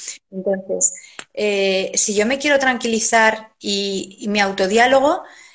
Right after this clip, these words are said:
Speaker 2: eh, debería ir un poco dirigido a la acción que tengo que hacer, pero siempre una acción que dependa de mí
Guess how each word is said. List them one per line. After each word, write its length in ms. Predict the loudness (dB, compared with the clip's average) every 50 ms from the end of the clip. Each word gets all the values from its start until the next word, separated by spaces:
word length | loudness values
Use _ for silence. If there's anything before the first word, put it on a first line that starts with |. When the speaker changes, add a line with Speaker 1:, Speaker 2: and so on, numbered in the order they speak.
| _ _ _ -6
Speaker 2:
eh, 300 | -4 -2 -2 -2 -2 -2
debería 480 | 2 2 4 6 4 4 4 4 4 4
ir 140 | 4 2 2
un 120 | 0 2 2
poco 300 | 2 2 4 2 2 2
dirigido 760 | 2 0 0 0 0 0 0 0 0 0 0 0 -2 -2 0
a 400 | 2 2 2 0 -2 -8 -16 _ _
la 260 | 0 2 4 4 4 2
acción 500 | 2 0 -4 -2 0 2 2 2 2 0
que 100 | 0 0
tengo 220 | 0 0 0 0
que 100 | 0 -2
hacer, 380 | -2 -2 -2 0 -2 -2 -4 -8 -14 -20 -20 -20 _ -2
pero 140 | 0 0 0
siempre 380 | 0 0 -2 -2 0 0 0
una 200 | 0 2 2 2
acción 580 | 2 2 0 -2 0 2 2 2 0 -2 -6 -12 _ _ _ -20 -20 -20 -20 _ _ _ _ _ _ _
que 100 | 2 2
dependa 480 | 4 4 4 2 2 2 4 4 4 4
de 120 | 2 2
mí 220 | -2 -2 -4 -4